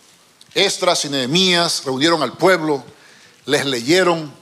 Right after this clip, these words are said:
la ley y el pueblo se compungió. Dice, cuando oyeron, pues, la ley, separaron de Israel a todos los mezclados con extranjeros.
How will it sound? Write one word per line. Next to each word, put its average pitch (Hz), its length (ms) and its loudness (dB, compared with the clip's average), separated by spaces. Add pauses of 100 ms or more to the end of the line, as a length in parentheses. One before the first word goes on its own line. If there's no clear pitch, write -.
(120)
la 131 140 2
ley 160 500 0 (720)
y 135 80 0
el 131 120 0
pueblo 165 560 2 (400)
se 156 220 -2
compungió. 135 640 -4 (1120)
Dice, 165 240 2
cuando 175 280 2
oyeron, 220 320 4
pues, - 460 0 (160)
la 156 180 4
ley, 170 440 0 (560)
separaron 220 840 2
de 226 100 2
Israel 208 520 4
a - 180 0
todos 240 260 2
los 190 120 2
mezclados 202 560 0
con 180 180 -2
extranjeros. 143 760 -2